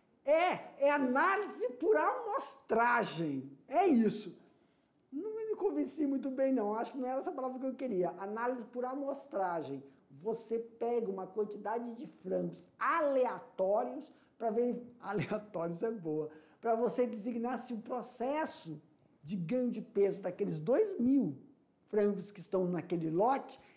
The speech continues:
estão se desenvolvendo gradualmente. Mas não é por amostragem ainda, galerinha. Eu acho que eu vou ficar devendo essa pra vocês. Que feio, viu?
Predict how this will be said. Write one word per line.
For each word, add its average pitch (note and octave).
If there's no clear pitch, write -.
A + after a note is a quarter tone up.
estão G#3+
se -
desenvolvendo G#3
gradualmente. A3
Mas C4+
não D4+
é D#4
por -
amostragem C4+
ainda, A#3+
galerinha. G#3
Eu A#3
acho A#3+
que C4+
eu B3+
vou B3
ficar -
devendo B3+
essa B3
pra B3
vocês. C4
Que C#4+
feio, A3+
viu? G#3+